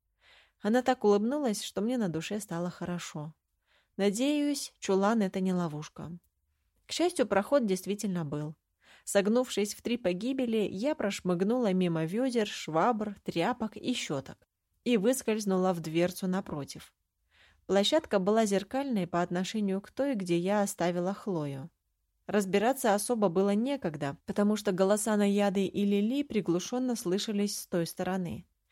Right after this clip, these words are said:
Я плотно закрыла дверцу и вместо того, чтобы пойти по ступеням к холлу, с перепугу бросилась в преподавательское крыло. По аналогии, думала я, там должна быть ещё одна лестница.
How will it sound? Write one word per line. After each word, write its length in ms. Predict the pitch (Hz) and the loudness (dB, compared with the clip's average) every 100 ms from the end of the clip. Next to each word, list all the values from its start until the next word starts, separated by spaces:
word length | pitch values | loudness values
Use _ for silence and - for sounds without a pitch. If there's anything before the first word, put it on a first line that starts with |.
| - - - - | -20 -20 -20 -6
Я 160 | 196 220 | 0 0
плотно 400 | 220 226 214 208 | 2 2 2 0
закрыла 420 | 208 208 214 214 | 0 0 2 2
дверцу 500 | 214 269 311 - 190 | 0 -2 -2 -2 0
и 120 | 185 | 0
вместо 440 | 185 202 202 - 208 | 2 0 0 -2 0
того, 340 | 226 214 180 | 2 2 0
чтобы 400 | 170 175 165 170 | 0 -2 0 -2
пойти 480 | - 196 202 - 202 | 0 -2 -2 -4 -6
по 140 | 180 | -6
ступеням 560 | - 196 196 190 180 196 | -4 -6 -4 -4 -4 -6
к 80 | - | -6
холлу, 460 | - 302 240 147 - - - | -4 -2 -2 -4 -10 -20 -16
с 100 | - | -4
перепугу 460 | 233 240 294 247 | -2 -2 -2 0
бросилась 640 | 190 190 247 - 214 202 - | 2 4 4 2 -2 -2 -6
в 80 | - | -6
преподавательское 1000 | 190 208 185 175 175 175 180 - 196 190 | -4 0 0 0 -2 -4 -4 -4 -2 -2
крыло. 540 | 208 214 196 139 139 _ _ _ _ _ _ _ _ | 0 0 0 -2 -6 _ _ _ _ _ _ _ _
По 120 | 190 | 0
аналогии, 600 | 190 190 208 247 208 180 | 2 2 2 0 0 -2
думала 400 | 165 175 170 170 | 0 0 0 0
я, 360 | 170 170 170 165 _ _ | -2 -4 -8 -10 _ _
там 180 | 202 226 | 0 4
должна 340 | 202 190 202 | 4 4 2
быть 240 | 196 202 - | 0 -2 -2
ещё 380 | 202 226 - 170 | -4 -2 -2 -4
одна 240 | 156 165 | -2 -2
лестница. 640 | 175 156 - 151 - 185 | -2 -6 -8 -12 -12 -16